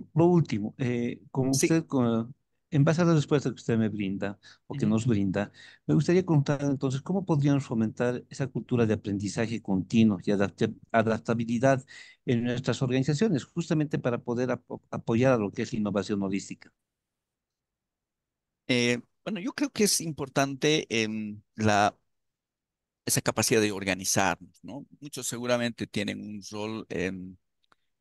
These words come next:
Speaker 2: em, dentro de la universidad, ¿no? Probablemente hay algunos docentes o algunos colegas que tal vez, eh, pertenecen a un instituto de investigación. Eh, bueno, eh,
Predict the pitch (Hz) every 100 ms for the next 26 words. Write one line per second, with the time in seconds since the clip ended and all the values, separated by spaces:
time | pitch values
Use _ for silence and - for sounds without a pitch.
0 | _ - 90 95 50 - _ _ _ _
1 | _ 110 107 98 92 98 95 95 - 143
2 | 107 - 151 101 101 101 98 98 101 98
3 | 98 95 - - - 110 107 104 104 101
4 | 101 104 92 98 104 98 - - _ _
5 | _ _ 98 98 95 101 - 101 - -
6 | _ _ _ - 92 92 98 95 - -
7 | 95 - 101 101 98 - 92 92 98 98
8 | 95 - - 104 92 92 95 92 - 101
9 | 98 131 120 120 117 _ _ _ _ _
10 | 104 101 113 110 - - 92 92